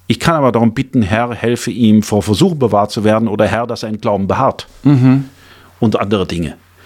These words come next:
Speaker 1: Dass dieses Leben, das er schon von Gott zugesprochen hat, dass das wächst, das ist der Sinn von Segen. Und Segen ist im Kern ja auch Zuspruch, aber eben Gottes Zuspruch an ihn. Ich stelle ihn da rein.
Speaker 2: Ja,
Speaker 1: Ja.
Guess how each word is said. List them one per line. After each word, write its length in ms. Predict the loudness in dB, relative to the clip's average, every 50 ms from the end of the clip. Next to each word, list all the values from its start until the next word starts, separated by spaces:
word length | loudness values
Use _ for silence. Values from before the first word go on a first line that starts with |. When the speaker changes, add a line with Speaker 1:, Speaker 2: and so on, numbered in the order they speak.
| -20 -20 -20 -20 -10 -4
Speaker 1:
Dass 180 | -4 -4 -4 -4
dieses 380 | -6 -6 -4 -2 -2 -2 0 2
Leben, 340 | 2 4 2 2 0 0
das 180 | 0 -2 -2 -2
er 60 | -4
schon 220 | -2 0 0 0 0
von 180 | 0 0 0
Gott 180 | 0 0 -2 0
zugesprochen 640 | -2 0 0 0 0 0 -2 -4 -2 -2 -2 -2 -2
hat, 240 | -6 -8 -8 -14 -18 _ _ _ _ _ _ -8
dass 200 | -8 -8 -6 -6
das 260 | -6 -4 -4 -2 -2
wächst, 340 | -2 -2 -4 -8 -6 -4 -4
das 180 | -4 -2 -2
ist 140 | -2 0 2
der 80 | 2 2
Sinn 160 | 2 0 0
von 160 | 2 0 2
Segen. 320 | 2 2 2 2 2 -2 -4 -8 -16 -18 -18 -4 -2
Und 180 | 0 0 0
Segen 240 | 0 0 0 0 -2
ist 240 | -4 -6 -6 -8 -4
im 220 | -2 -2 -2 -2
Kern 280 | -2 -4 -4 -2 0 0
ja 120 | 0 0
auch 140 | 0 -2 -6
Zuspruch, 760 | -6 0 0 2 2 2 -2 0 0 0 0 0 -4 -12 -20 _ _ _ _ _
aber 240 | -4 -2 -2 -2 -2
eben 240 | -2 0 0 0 2
Gottes 340 | 0 0 0 -2 -6 -8 -6
Zuspruch 440 | -6 -6 -6 -4 -2 -4 -2 0
an 140 | 0 -2 0
ihn. 320 | 0 0 0 0 0 -6 -12 _ _ -6
Ich 120 | -4 -2
stelle 240 | 0 0 2 2 4
ihn 140 | 2 2 2
da 120 | 0 -2
rein. 300 | -2 -4 -6 -6 -6 -10 -14 _ _ _ _ _ _ _ _ _ _ _ _ _ _ _ _ _ _ _ _ _ 0
Speaker 2:
Ja, 260 | 2 2 2 2 0 0
Speaker 1:
Ja. 200 | -2 -2 -4